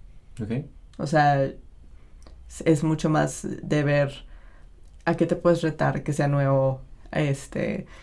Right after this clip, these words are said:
Speaker 2: a qué te puedes retar que sea diferente en vez de hacer muchísimo, ¿no? O sea, m-,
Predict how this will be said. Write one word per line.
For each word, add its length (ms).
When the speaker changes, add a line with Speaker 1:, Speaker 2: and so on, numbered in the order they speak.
Speaker 2:
a 80
qué 100
te 100
puedes 260
retar 300
que 100
sea 180
diferente 760
en 220
vez 240
de 460
hacer 260
muchísimo, 640
¿no? 100
O 540
sea, 140
m-, 220